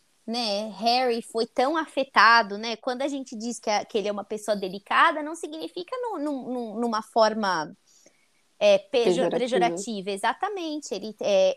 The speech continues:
Speaker 1: ele defini-, ele, o, a experiência de vida dele é muito diferente de todos os amigos, né? Ele perdeu os pais, ele viu, né? Ele, apesar de não se lembrar exatamente, ele tava ali, né,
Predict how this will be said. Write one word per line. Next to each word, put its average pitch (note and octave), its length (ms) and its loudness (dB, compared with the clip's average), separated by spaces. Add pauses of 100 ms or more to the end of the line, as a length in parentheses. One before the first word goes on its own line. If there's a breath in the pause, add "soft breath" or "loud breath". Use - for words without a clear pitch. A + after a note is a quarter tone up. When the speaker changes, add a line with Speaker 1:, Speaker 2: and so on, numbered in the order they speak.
Speaker 1:
ele G#3 500 -6
defini-, C4+ 520 2
ele, B3+ 420 2
o, A#3+ 100 -2 (140)
a B3 140 6
experiência C#4 720 -6
de C#4+ 120 -8
vida A#3 260 -6
dele A#3 260 -2
é C#4 40 -4
muito C4 360 -4
diferente D4+ 600 -4
de D#4 80 -6
todos D4 380 -2
os E4 220 -2
amigos, G3+ 500 -4
né? G3+ 180 2
Ele F#3 140 0
perdeu A3+ 400 4
os - 140 -4
pais, A#3 440 4 (540 loud breath)
ele A3+ 240 -4
viu, B3 320 -4
né? C4 140 -2
Ele, G#3+ 280 -4 (260)
apesar G#3+ 380 2
de G#3 140 -6
não G3+ 160 -4
se - 160 -8
lembrar F#3+ 420 -2
exatamente, G3+ 920 -4
ele G3+ 200 -4
tava G3+ 300 -2
ali, C4 420 -2
né, D4+ 360 -2